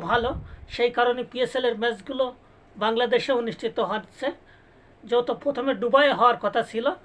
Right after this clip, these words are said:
সেটা হচ্ছে না। সেটা বাংলাদেশের ঢাকার মিরপুর, চট্টগ্রাম এবং সিলেটের তিনটি ভেন্যুতে অনুষ্ঠিত হবে। এখানে প্রচুর দর্শক পাওয়া যায়, সেটা পাকিস্তান ক্রিকেট বোর্ড দর্শকের কারণেই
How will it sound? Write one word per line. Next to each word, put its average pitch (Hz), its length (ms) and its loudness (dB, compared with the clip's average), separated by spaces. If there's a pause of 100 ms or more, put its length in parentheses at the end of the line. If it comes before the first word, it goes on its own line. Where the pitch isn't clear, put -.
(380)
সেটা 226 200 0 (100)
হচ্ছে 247 360 -2
না। 294 80 0 (380)
সেটা 226 200 -2 (120)
বাংলাদেশের 226 500 -2 (120)
ঢাকার 220 380 0
মিরপুর, 220 320 -4 (440)
চট্টগ্রাম 233 540 0
এবং 214 120 -6 (120)
সিলেটের 233 440 -4
তিনটি 262 320 -10
ভেন্যুতে 220 320 -4 (520)
অনুষ্ঠিত 247 360 -4 (120)
হবে। 196 180 -4 (400)
এখানে 254 300 -2
প্রচুর 311 260 -2 (140)
দর্শক 339 340 0 (120)
পাওয়া 220 240 2
যায়, 240 160 -4 (1600)
সেটা 233 240 0 (800)
পাকিস্তান 240 400 -2 (100)
ক্রিকেট 240 320 -4 (100)
বোর্ড 226 240 4 (580)
দর্শকের 240 600 0 (100)
কারণেই 262 360 0